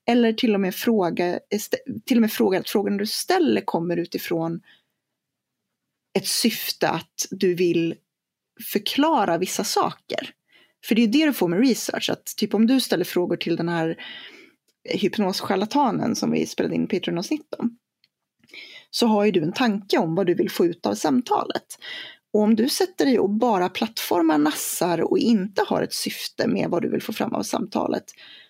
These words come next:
så blir det väldigt lätt så att, så här, vad fyller du då för funktion?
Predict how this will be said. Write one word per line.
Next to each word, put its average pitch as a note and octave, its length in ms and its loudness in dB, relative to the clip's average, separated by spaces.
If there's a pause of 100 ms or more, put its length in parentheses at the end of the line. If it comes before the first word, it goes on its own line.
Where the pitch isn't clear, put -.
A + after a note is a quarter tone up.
(120)
så - 160 -2
blir A3 180 4
det G#3+ 80 2
väldigt G#3 260 2
lätt F3 240 -2
så F3 260 0
att, F3+ 160 -6 (800)
så - 120 -2
här, F#3+ 40 0
vad G#3+ 140 0
fyller A#3+ 260 2
du F#3+ 180 0
då F3 140 0
för - 160 -4
funktion? - 800 -2